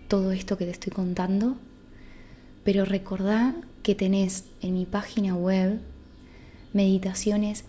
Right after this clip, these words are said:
guiadas, gratuitas, donde te voy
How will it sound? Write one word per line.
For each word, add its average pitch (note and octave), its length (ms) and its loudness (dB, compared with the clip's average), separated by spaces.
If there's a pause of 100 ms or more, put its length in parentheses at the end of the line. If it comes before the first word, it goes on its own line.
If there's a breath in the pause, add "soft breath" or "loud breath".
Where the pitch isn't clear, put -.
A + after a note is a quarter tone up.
guiadas, F3+ 800 -4 (200)
gratuitas, F#3 920 0 (920 loud breath)
donde F#3+ 480 2 (1040)
te G3+ 100 2
voy G#3 300 0